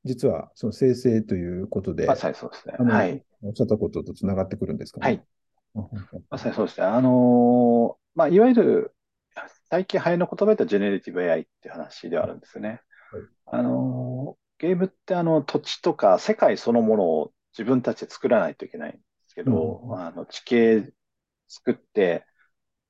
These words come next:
Speaker 2: 草を生やして、木を植えてみたいな話ですね。
Speaker 1: うん。
Speaker 2: <laughs> なんかこう、岩を置いてみたいな、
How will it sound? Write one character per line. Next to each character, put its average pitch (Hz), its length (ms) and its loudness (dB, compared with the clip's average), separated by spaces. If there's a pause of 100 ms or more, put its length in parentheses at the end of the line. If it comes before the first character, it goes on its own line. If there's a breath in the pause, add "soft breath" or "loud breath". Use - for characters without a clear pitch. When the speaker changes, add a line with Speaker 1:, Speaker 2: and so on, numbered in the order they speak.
Speaker 2:
草 127 280 4
を 92 100 4
生 - 140 0
や 104 160 2
し - 160 -12
て、 - 180 -6
木 123 220 4
を 87 160 4
植 95 140 2
え 90 60 0
て 131 200 0
み - 80 -10
た 87 80 -6
い - 20 -6
な - 60 -10
話 - 180 -12
で - 60 -20
す - 100 -12
ね。 113 80 -4
Speaker 1:
う 110 60 -6
ん。 - 20 -16
Speaker 2:
<laughs> - 0 -
な 139 120 0
ん - 40 -10
か - 140 -12
こ - 160 0
う、 113 80 4
岩 113 260 8
を 95 80 8
置 90 120 0
い - 40 -6
て 101 160 -4
み 85 80 -6
た 92 160 -6
い 85 60 -2
な、 87 120 -8